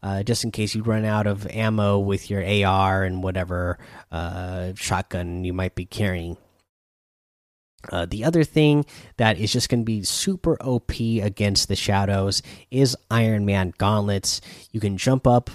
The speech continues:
float around, uh, you can lock on to the shadows, so it'll be, make it easy eliminations of the shadows. Uh, and because you're flying around, they can't really get you, 'cause they can jump up,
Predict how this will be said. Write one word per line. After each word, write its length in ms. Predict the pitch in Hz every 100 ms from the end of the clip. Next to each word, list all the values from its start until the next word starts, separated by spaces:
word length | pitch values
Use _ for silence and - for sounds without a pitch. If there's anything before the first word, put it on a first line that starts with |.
| -
float 340 | - - 107
around, 680 | 98 98 127 127 127 127 123 - - -
uh, 400 | 95 90 90 92 - _ _ _ _ -
you 220 | 110 107
can 260 | - 92
lock 260 | 101 107 95
on 340 | - 113 123 123
to 140 | -
the 100 | 120
shadows, 680 | 117 - 120 120 123 123 120 - - -
so 200 | - 117
it'll 120 | 113
be, 240 | 117 120
make 240 | 107 123 120
it 120 | 107 -
easy 440 | 143 165 156 147 135
eliminations 720 | 127 120 113 107 - 104 98
of 140 | 95
the 80 | 87
shadows. 720 | - - 104 90 78 80 - - - - -
Uh, 460 | 82 85 85 87 95 _ _ _ _ _ _ _ _ _ -
and 320 | 107 101 95 -
because 280 | - 104 117
you're 80 | 107
flying 300 | - 143 139
around, 480 | 127 254 240 214 196 _
they 140 | - 175
can't 260 | - 165
really 220 | 139 143 120
get 160 | 123
you, 200 | 127 120
'cause 200 | 95 107
they 100 | 151
can 180 | 147 107
jump 300 | 104 113 101
up, 380 | 262 233 202